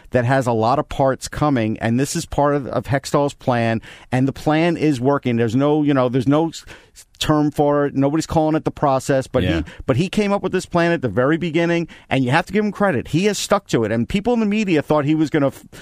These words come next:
Speaker 1: he was gonna bend on that and fold on that and, and sign over thirty-year-old free agents.
Speaker 2: Like
Speaker 1: And he
Speaker 2: every other Flyers G M previous
Speaker 1: Cor-,
Speaker 2: did.
Speaker 1: correct, and he hasn't
Speaker 2: Yeah.
Speaker 1: done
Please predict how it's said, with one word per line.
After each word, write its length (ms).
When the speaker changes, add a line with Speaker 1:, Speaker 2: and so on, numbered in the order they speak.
Speaker 1:
he 120
was 140
gonna 180
bend 340
on 120
that 240
and 140
fold 360
on 140
that 240
and, 200
and 140
sign 540
over 260
thirty-year-old 680
free 280
agents. 320
Speaker 2:
Like 120
Speaker 1:
And 40
he 60
Speaker 2:
every 180
other 180
Flyers 400
G 200
M 100
previous 420
Speaker 1:
Cor-, 200
Speaker 2:
did. 180
Speaker 1:
correct, 340
and 160
he 120
hasn't 280
Speaker 2:
Yeah. 80
Speaker 1:
done 140